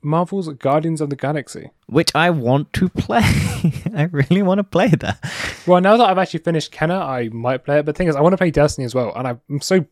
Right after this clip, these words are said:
Speaker 1: busy right now. I don't have enough time at all.
Speaker 2: Uh, best game direction was Deathloop. Best art direction was Deathloop.
Speaker 1: Best
Speaker 2: Uh,
Speaker 1: ongoing
Speaker 2: best
Speaker 1: game.
Speaker 2: action game was Returnal, a PlayStation five.
Speaker 1: Best ongoing game was Final Fantasy fourteen.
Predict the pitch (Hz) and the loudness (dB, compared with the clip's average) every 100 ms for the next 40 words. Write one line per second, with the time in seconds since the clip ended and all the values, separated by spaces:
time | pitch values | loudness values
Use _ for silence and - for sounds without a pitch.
0 | _ _ 131 139 127 101 98 92 - _ | _ _ 2 2 0 -8 -12 -14 -16 _
1 | _ 120 180 175 - - 135 139 - 139 | _ -2 0 0 -6 -4 -2 -2 -4 -12
2 | - 151 127 - 123 - _ _ 139 127 | -6 -6 -6 -6 -8 -8 _ _ 0 0
3 | 123 147 - 120 123 113 107 104 98 92 | 2 0 2 2 4 4 2 2 0 2
4 | 101 104 - 107 131 - - 113 - 104 | 0 0 2 0 0 -4 0 0 2 0
5 | 113 110 104 - 104 98 95 95 - 98 | 2 2 2 0 -2 0 0 -2 -2 -4
6 | 113 - - _ _ _ - 147 - 104 | -4 -6 -18 _ _ _ -10 -8 0 2
7 | 101 147 147 147 143 151 151 104 101 110 | 2 4 2 4 2 2 0 -2 2 2
8 | 107 101 - 104 - 104 101 107 120 - | 2 0 -2 -2 2 2 2 2 0 0
9 | 98 - 98 98 - - 92 95 110 170 | 0 -4 -8 -10 -10 -8 -8 -6 -8 -10
10 | 165 _ 151 147 160 151 151 147 151 139 | -12 _ -8 -4 -2 0 0 2 0 0
11 | - 147 143 143 143 135 135 131 131 143 | 0 -4 -2 -4 -4 -6 -6 -4 -4 -4
12 | 175 | -6